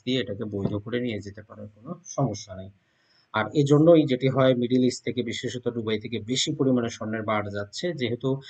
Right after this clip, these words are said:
আপনি যদি দুইশো চৌত্রিশ গ্রাম দুটো স্বর্ণের বার নিয়ে যেতে পারেন, যিনি নিয়ে যাচ্ছে ওনার কিন্তু প্রায় তিরিশ থেকে চল্লিশ হাজার টাকা ওনার লাভ হয়, যারা নিয়ে আসেন তাদের লাভ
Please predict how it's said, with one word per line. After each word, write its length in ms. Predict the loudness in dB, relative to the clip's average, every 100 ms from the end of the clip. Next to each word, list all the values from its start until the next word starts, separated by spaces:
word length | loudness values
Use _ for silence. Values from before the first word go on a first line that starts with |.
| -16 -6
আপনি 280 | -4 0 0
যদি 180 | 2 0
দুইশো 240 | 0 -4
চৌত্রিশ 460 | 0 0 0 0 0
গ্রাম 260 | 0 -2
দুটো 200 | -4 -4
স্বর্ণের 320 | -4 -2 -2 0
বার 140 | 0
নিয়ে 180 | 0 -2
যেতে 220 | -6 -10
পারেন, 340 | -4 -4 -2
যিনি 260 | -4 -2 0
নিয়ে 260 | 2 0 -2
যাচ্ছে 420 | -6 -8 -6 -4
ওনার 300 | -4 -4 -6
কিন্তু 280 | -10 -16 -10
প্রায় 380 | -6 -4 -4 -6 -14 -20 -6
তিরিশ 220 | -2 -2 -2
থেকে 160 | -4 -4
চল্লিশ 380 | -2 -2 -2 -4
হাজার 180 | -6
টাকা 260 | -4 -4 -2
ওনার 300 | -2 -2 -2 -6
লাভ 280 | -8 -6 -6 -8 -6
হয়, 240 | -4 -4
যারা 260 | -4 -4 -2
নিয়ে 200 | -2 -4
আসেন 420 | -4 -6 -6 -6
তাদের 360 | -6 -6 -4
লাভ 240 | -2 -2